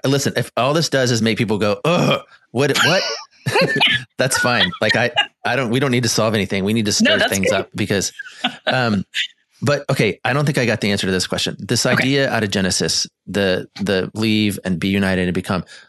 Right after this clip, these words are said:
Speaker 1: w-, again, what's the point? Like, what is that? What, what is the
Speaker 2: Mm.
Speaker 1: invitation there for the reader?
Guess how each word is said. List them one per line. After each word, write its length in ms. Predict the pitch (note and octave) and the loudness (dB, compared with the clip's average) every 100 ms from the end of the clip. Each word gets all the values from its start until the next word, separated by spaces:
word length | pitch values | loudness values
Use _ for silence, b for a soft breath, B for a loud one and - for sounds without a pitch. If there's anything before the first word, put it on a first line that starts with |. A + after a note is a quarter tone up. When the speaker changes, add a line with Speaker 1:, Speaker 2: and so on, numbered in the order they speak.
| B - | B -8
Speaker 1:
w-, 180 | G2+ - | -8 -4
again, 280 | G#2+ G#2+ F#2 | -2 0 0
what's 180 | A#2+ - | 0 -2
the 80 | |
point? 280 | - A#2 - - | -2 -2 -2 -6
Like, 120 | G2+ | -6
what 140 | G#2+ B2 | -2 0
is 160 | A#2+ | 0
that? 320 | A2+ G2+ - _ _ | 0 0 -2 _ _
What, 480 | - F#2+ G#2 C3+ C#3 _ _ _ - | -10 -4 0 0 -2 _ _ _ -6
what 160 | A2+ C3+ | -2 0
is 140 | A#2+ | 2
the 760 | A2+ A2 G#2 G2+ F2+ F#2 E2+ | 2 2 2 4 4 2 0
Speaker 2:
Mm. 20 | - _ _ - | -4 _ _ -2
Speaker 1:
invitation 520 | A#2 G2+ G#2 - E2 | 0 2 0 0 0
there 260 | D#2 - _ _ _ _ _ - | 0 -4 _ _ _ _ _ -4
for 80 | |
the 100 | A2 | -2
reader? 300 | G2 F#2 A1 | 0 -2 -4